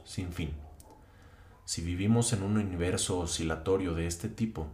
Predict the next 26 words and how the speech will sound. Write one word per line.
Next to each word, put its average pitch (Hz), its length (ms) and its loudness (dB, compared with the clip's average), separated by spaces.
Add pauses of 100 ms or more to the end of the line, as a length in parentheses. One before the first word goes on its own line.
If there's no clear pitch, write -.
(180)
el 85 180 -4
Big 104 240 0
Bang 101 280 2 (100)
no 92 220 -2
es 90 120 -2
la 98 200 0
creación 82 540 0
del 82 200 -2
cosmos, 92 540 -2 (320)
sino 90 280 -4
simplemente 107 840 4
el 95 120 0
final 87 440 -2
del 92 160 -4
ciclo 90 340 -2
anterior, 95 480 -2 (720)
la 87 100 0
destrucción 107 760 2
de 110 140 4
la 82 100 4
última 107 520 4
encarnación 92 800 -2
del 85 200 -6
cosmos. - 500 -8 (2000)
Es - 120 -4
posible 110 580 4